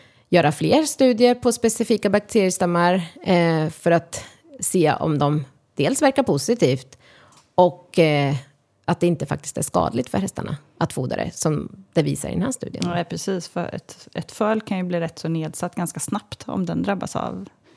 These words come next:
Speaker 1: Absolut.
Speaker 2: diarré.
Speaker 1: Så det är inte bara att fodra hur
Speaker 2: Nej.
Speaker 1: som helst.
Speaker 2: Nej.
Speaker 1: Nej.
Speaker 2: Man får tänka sig för. Ja, det är tänkvärt. Eh, och, eh, som hästägare är det nog många som inte tittar på vilken typ av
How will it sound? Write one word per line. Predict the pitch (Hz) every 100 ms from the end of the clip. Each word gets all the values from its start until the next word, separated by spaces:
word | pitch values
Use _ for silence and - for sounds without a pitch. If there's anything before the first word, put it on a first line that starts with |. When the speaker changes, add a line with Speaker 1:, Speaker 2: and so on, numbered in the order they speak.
| _ _ _ -
Speaker 1:
Absolut. | 190 170 165 -
Speaker 2:
diarré. | 170 151 82 190 - _ _ _
Speaker 1:
Så | - 185
det |
är |
inte | 185 185
bara | 190
att | 170
fodra | 180 165 165 147 _ -
hur | 208
Speaker 2:
Nej. | 185
Speaker 1:
som | 190
helst. | 214 180 - - _
Speaker 2:
Nej. | - 196
Speaker 1:
Nej. | 214 247 -
Speaker 2:
Man | 196
får | -
tänka | 196 185 190
sig | 240
för. | 240 - 87
Ja, | 190 254
det | 240
är | 240 247 254 247 - -
tänkvärt. | 269 240 214 202 302 - - -
Eh, | 196 185 185 180 180
och, | - 196 -
eh, | 202 190 185 180 175 - - - -
som | - 196
hästägare | 214 214 - 156 156 208
är | 254
det | 262
nog | 180
många | 175 160
som | 156 160
inte | 156 -
tittar | 160 - 170
på | 156
vilken | 156 147 160
typ | 135 190 240 -
av | 190 170